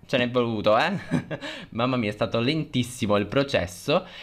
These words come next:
E vi faccio vedere che qui abbiamo anche le nostre prime bottiglie dannata. Ecco qui, finalmente abbiamo le bottiglie dannata e valgono un sacco di simoleon. Guardate quanto valgono, tantissimo.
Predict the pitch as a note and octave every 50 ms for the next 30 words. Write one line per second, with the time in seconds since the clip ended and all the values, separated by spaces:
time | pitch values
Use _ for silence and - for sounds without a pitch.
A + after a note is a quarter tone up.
0 | - - - D#3 D3+ E3 - - - - B3 F#3+ D#3 D#3 D#3+ E3+ F3 A3 - -
1 | - E3 E3 E3 - - F3+ D#3+ D#3 C#3 C3+ - - - E3 F3+ F#3 F#3+ - G3
2 | F3 C#3 C3+ D3 D#3+ - - B2+ A#2+ A#2 - - - - A3+ A3 F3+ D3 B2 C3
3 | E3 A3 - - - - A2+ F#2+ G2 G#2 A2+ B2 - - - D#3+ D3 F#3 F#3+ F3
4 | D3 A#2 G2+ E2+ D#2 E2 F2+ F#2 F#2+ A2 G2+ - - A#3+ A3+ - - D#3 - -
5 | G#2 A#2+ - F#3+ G#3+ F3 D3+ C3+ B2 A#2 A#2 A#2 A2+ - - - D3 C3+ B2+ A#2+
6 | A2+ B2 C#3+ C#3 A#2+ A#2+ A#2+ - - A#2+ G2 G2+ G#2 C3+ D#3+ D#3+ C#3+ G2+ E2+ F2
7 | F#2 A#2 C3+ F3 - - - - - - - - - - - - D#3+ C#3 C3+ C#3
8 | C3+ C#3 C#3 C#3 C#3 C#3 - F3+ F3+ - G#3+ F3+ D3 C#3 B2+ G#2+ G#2+ A#2+ B2+ A#2
9 | G#2+ G#2+ G#2 A2 A2 A#2+ A#2+ B2 A#2 A#2 B2 B2 C3+ D3+ E3 F3 F3 F3 F3 F3
10 | - - - - - C#3+ C3+ C3+ C3+ C3+ C#3 C#3+ C#3+ D3 D3+ C#3 - - - -
11 | D#3 D3 C#3+ - - B2+ G#2+ G#2+ G2 G2+ C3+ D3 C3 F#2+ F#2 F#2+ F2+ F2+ F2 E2
12 | E2 F2+ - C#3 D#3+ E3+ D#3+ D3+ C#3+ - - - C3 D#3 F3 - - - - -
13 | - G#2 G2 F#2 F#2 F#2+ F#2 F#2 F2+ F2 F2 F2+ F#2 - -